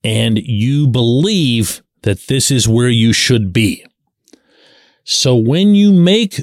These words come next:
the backward step, which Jack obviously ended up doing in the middle of last summer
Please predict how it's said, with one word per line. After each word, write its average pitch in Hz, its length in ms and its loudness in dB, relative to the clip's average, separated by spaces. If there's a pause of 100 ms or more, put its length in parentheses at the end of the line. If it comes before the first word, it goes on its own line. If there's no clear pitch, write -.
the 104 240 -2
backward 101 560 -2
step, - 400 -2 (140)
which 95 240 -2
Jack 104 320 0
obviously 104 560 0
ended 98 260 0
up 95 180 -4
doing 117 380 0 (360)
in 101 100 -4
the 90 40 -4
middle 92 360 0
of 80 100 -8
last 80 320 -4
summer 147 400 0